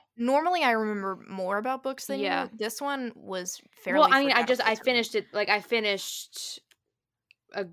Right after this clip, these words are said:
Speaker 1: I feel like
Speaker 2: good
Speaker 1: there were actually a couple of missionary scenes. Why am I thinking that?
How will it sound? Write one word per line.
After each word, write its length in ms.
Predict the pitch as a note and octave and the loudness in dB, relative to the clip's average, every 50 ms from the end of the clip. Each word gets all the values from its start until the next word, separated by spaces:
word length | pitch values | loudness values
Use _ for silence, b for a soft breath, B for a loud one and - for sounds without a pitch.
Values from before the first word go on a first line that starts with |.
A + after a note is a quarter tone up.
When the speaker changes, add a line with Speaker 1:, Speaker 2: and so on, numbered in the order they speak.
| - | -2
Speaker 1:
I 60 | G4 F#4+ | 2 4
feel 140 | F#4 D5+ | 6 6
like 140 | D5+ E5+ E5+ | 6 6 6
Speaker 2:
good 20 | - | 6
Speaker 1:
there 120 | C#5 B4+ | 6 6
were 160 | B4 A#4 G#4+ - | 6 6 6 4
actually 300 | E4+ - - F#4 E4 D#4 | 0 -2 -2 -4 -4 -6
a 40 | C#4+ | -6
couple 300 | - - - - - F#4+ | -2 -2 -2 0 0 -2
of 100 | - - | -2 -4
missionary 460 | - A3 - - - - - - B3+ | -6 -10 -10 -10 -10 -10 -10 -10 -12
scenes. 320 | B3 - - F#2 - C#4 - | -12 -14 -16 -16 -16 -12 -8
Why 120 | C#4 D4+ | -8 -6
am 120 | E4 F#4 G4 | -6 -8 -12
I 60 | F4+ | -14
thinking 360 | - F#4 G4 - - - - | -14 -16 -14 -14 -14 -14 -14
that? 220 | - G1+ - - | -14 -16 -16 -16